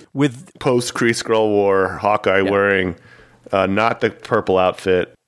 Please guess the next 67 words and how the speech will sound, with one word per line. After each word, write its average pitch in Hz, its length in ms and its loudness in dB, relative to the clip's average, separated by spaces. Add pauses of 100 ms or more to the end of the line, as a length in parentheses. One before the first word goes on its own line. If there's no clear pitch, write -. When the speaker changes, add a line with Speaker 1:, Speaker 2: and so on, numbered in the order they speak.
Speaker 1:
A 127 80 -6
costume's 170 400 -4
actually 131 280 -4
worse 104 420 -4
than 95 180 -6
what 92 160 -4
he 95 140 -6
has 90 220 -6
now. 85 320 -10
Speaker 2:
Yeah, 156 200 -2
no, 139 180 -2
it's, 117 240 -4
it, 131 240 -2
if 131 140 -2
you 135 140 0
didn't 147 180 0
<laughs> 131 200 -2
think - 40 -4
it - 100 0
was 120 100 2
possible, 107 640 0 (360)
his 120 240 -2
half 127 420 -2
top 127 280 0
shirt, - 460 0 (720)
and 101 360 2
I'm 95 60 -4
trying 120 160 -2
to - 60 -6
find 104 180 0
a - 40 -4
good 98 200 -2
Speaker 1:
There's 196 160 -2
a - 20 2
lot 202 80 0
Speaker 2:
panel. 208 200 0
Speaker 1:
of - 40 -2
science. 160 800 -2 (380)
There's 151 160 -2
a 156 40 0
lot 202 200 0
of 208 80 -2
science 135 460 -4
that 117 120 -4
doesn't 113 240 -2
make 104 160 -2
sense 98 280 -6
in 120 100 -10
comic 117 360 -4
book, 123 240 -2
but 113 180 -2
the 110 60 -6
science 139 440 0
of 120 100 4
how 120 260 0
the 113 120 -2
sort 117 240 -2
of - 180 -6
capelet 113 580 -6
top 101 340 -2
that 98 100 -6
he 95 80 -4
wears 95 320 -2
sticks - 340 -6
to - 120 -6
his 98 180 -6
skin 90 520 -6